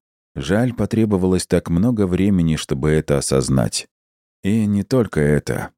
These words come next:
Мои отношения с Катериной тоже подверглись своего рода запоздалому психоанализу, и теперь я с уверенностью мог сказать, что большой любовью с моей стороны там не пахло. В то время как Катя ослепила меня,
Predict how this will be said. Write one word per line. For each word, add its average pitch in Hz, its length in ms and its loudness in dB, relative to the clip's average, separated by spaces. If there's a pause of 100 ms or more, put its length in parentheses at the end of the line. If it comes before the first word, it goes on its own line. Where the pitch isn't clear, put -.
(140)
Мои 98 260 2
отношения 113 600 0
с 90 60 -10
Катериной 104 520 0
тоже 104 340 0
подверглись 85 680 2
своего 78 380 0
рода 90 260 4
запоздалому 78 840 0
психоанализу, 87 960 0 (260)
и 82 100 2
теперь 127 320 -2
я 117 120 2
с - 80 -6
уверенностью 101 680 0
мог 90 240 2
сказать, 85 500 0
что - 240 0
большой 80 460 0
любовью 101 540 2
с - 80 -6
моей 87 260 2
стороны 87 520 0
там 90 300 0
не 90 120 2
пахло. 92 600 -2 (540)
В - 60 -20
то 90 140 2
время 113 300 2
как 101 220 -4
Катя 120 440 2
ослепила 90 760 0
меня, 90 580 0